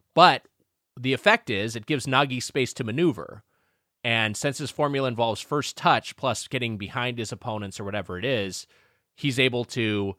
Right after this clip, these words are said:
uh, y-, get control, uh, get in position, and score one one.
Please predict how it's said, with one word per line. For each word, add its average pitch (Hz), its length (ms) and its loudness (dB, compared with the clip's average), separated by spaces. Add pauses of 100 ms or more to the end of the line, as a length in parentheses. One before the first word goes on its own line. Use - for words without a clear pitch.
(320)
uh, 92 160 -16
y-, 104 320 -6
get 151 200 0
control, 104 680 0 (220)
uh, 95 100 -6
get 143 200 -4
in 135 80 -8
position, 110 480 -4
and 120 200 -4
score 107 640 -2
one 123 360 0
one. 85 420 -6